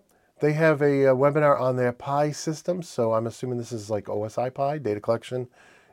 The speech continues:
and, uh, reporting. And in any case, this is on August twenty-second at eight thirty in the morning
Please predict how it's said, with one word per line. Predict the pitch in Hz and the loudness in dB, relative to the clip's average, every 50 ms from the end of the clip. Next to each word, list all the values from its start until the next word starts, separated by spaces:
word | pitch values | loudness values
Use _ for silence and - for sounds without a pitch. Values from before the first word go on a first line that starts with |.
| _ | _
and, | - 117 127 120 117 113 110 110 | -10 -6 -4 -4 -4 -4 -4 -4
uh, | 113 101 101 107 101 98 98 98 | -6 -4 -4 -6 -6 -8 -8 -8
reporting. | 107 101 - - - 135 143 147 160 165 165 165 - _ _ _ _ _ _ _ _ _ _ _ | -10 -10 -10 -6 -4 -2 -2 -2 -4 -6 -6 -8 -10 _ _ _ _ _ _ _ _ _ _ _
And | 139 139 135 139 135 127 123 131 | -4 -2 -2 0 0 0 -2 -2
in | 127 113 117 135 | -2 -2 0 0
any | 147 165 175 165 | 2 2 0 0
case, | - 139 127 120 | 0 0 -2 0
this | - 143 - - | -4 -8 -8 -8
is | 139 127 | -4 -2
on | 139 123 120 | -2 -2 0
August | - 117 127 135 151 160 - - | 0 -2 -2 -2 -4 -6 -8 -4
twenty-second | - 175 185 190 - - 131 120 117 - 127 123 - _ _ _ _ _ _ | -4 -4 -4 -4 -4 -2 -2 -2 -2 -4 -6 -6 -8 _ _ _ _ _ _
at | - 98 - - - | -6 -6 -6 -6 -4
eight | 131 147 170 165 - | -4 -2 -2 -4 -6
thirty | _ - 165 156 156 160 151 156 160 156 147 - _ _ _ _ _ | _ -6 -4 -2 -2 -2 -2 -2 -4 -4 -6 -10 _ _ _ _ _
in | 117 131 | -6 -4
the | 147 | -2
morning | 151 151 139 135 131 127 127 127 127 123 | 0 0 2 2 2 0 0 -2 -4 -6